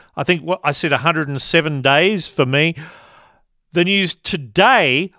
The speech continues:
was that Australia's covid Safe app will now be available in Arabic,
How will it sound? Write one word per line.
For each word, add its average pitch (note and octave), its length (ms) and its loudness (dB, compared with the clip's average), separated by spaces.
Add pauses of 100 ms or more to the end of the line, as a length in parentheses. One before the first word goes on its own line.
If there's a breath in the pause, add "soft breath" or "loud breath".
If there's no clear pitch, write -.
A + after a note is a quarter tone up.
(100)
was D#3 360 2
that D3+ 180 -4
Australia's F3 680 0
covid G#3+ 640 -2
Safe F3 420 2
app D#3 400 0
will D3 220 -2
now G3+ 340 4
be E3+ 160 2
available C#3 640 0 (180 loud breath)
in A#2+ 280 -10
Arabic, F#3+ 540 2